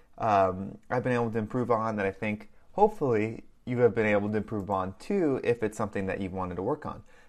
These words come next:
Now, of course, before we get started, we're gonna take a deep breath so we can slow down, zero in,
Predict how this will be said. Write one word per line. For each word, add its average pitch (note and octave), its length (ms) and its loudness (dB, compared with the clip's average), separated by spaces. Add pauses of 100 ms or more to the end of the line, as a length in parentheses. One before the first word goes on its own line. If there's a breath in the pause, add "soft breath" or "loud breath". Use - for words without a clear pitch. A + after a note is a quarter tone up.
Now, A#2 120 0
of A2+ 80 -4
course, A#2+ 200 6
before B2+ 360 -2
we C3 100 -4
get B2 180 -4
started, B2+ 300 2
we're B2 80 -2
gonna A2+ 180 -2
take G#2+ 200 -12
a G2+ 80 -2
deep B2+ 340 -4
breath B2 360 2
so - 100 -6
we F#2+ 80 -4
can F#2+ 160 -10
slow C3+ 360 2
down, B2 420 -2 (360 loud breath)
zero A#2+ 300 2
in, A#2 340 0